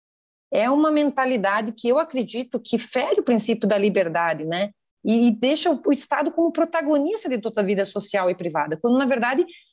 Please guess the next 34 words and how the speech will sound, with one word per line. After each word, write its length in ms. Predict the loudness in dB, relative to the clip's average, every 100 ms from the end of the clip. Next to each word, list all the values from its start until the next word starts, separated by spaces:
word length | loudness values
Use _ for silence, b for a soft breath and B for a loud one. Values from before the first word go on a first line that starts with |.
| _
o 100 | -4
clima 260 | 2 2 2
de 120 | 2
liberdade 1000 | 4 4 2 0 0 0 0 -4 -6 -12
deveria 640 | -10 -4 -4 0 0 -2 -6 _ _
ser 320 | -2 0 2
o 60 | 0
predominante 560 | 0 0 0 -2 0
na 80 | -2
sociedade. 480 | -2 -2 -2 0 -2
Então, 260 | -2 0 0
essa 160 | 0
mentalidade 480 | 0 0 0 0 0
legiferante 540 | 0 -2 -2 -2 -2
que 100 | -4
precisa 220 | -6 -4 -2
ter 180 | 0
lei 160 | 0 0
pra 160 | 0 -2
tudo, 400 | 0 0 0 -4 B -6
infelizmente, 600 | -2 0 2 2 0 -2
o 40 |
povo 240 | 0 0
brasileiro 400 | 0 0 2 0
tá 180 | 2 0
muito 340 | 2 2 2 0
in-, 160 | -2
ainda 280 | -2 0 2
incutido 640 | 2 2 -4 -4 -4 0
nisso, 340 | 0 -2 -4 -4
sabe? 260 | -2 -2 0
Principalmente 420 | -2 2 0 0
os 100 | 0
legisladores 800 | 0 2 2 0 0 0 0 -6